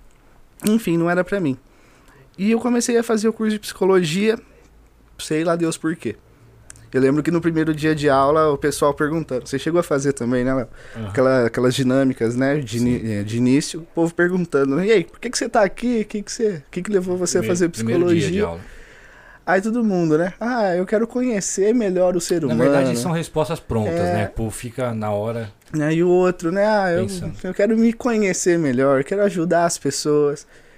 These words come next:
Speaker 1: E aí, na hora que chegou a minha vez, eu falei, "Eu não sei o que eu tô fazendo aqui", né?
Speaker 3: Mas como é que você, como é que foi? Você, tipo assim, "Ah, eu tenho várias áreas que eu me identifico e vou tes-,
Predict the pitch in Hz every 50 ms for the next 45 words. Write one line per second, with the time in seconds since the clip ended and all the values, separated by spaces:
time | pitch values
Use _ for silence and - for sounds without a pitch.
0 | - - - - 160 170 180 190 196 190 190 - - 214 208 - - 190 185 202
1 | 202 185 175 170 170 175 175 196 220 226 226 190 160 156 156 170 170 - - -
2 | 226 196 170 175 - 170 151 - 156 147 143 147 147 135 131 131 135 143 143 143
3 | - 113 98 - - - - - - - - - - - 123 127 131 139 - -
4 | - - - - - - - 143 143 156 151 147 127 120 113 - 113 - - -
5 | - - 110 107 - - - - 80 - 190 180 - 101 - - - 113 - 135
6 | - 147 139 123 104 107 110 117 120 123 123 113 104 - - 117 120 120 104 113
7 | 113 127 135 123 120 120 113 117 113 - - 110 110 104 107 107 110 - - -
8 | 139 151 170 - - 175 175 175 170 160 156 135 135 151 151 - 156 143 143 -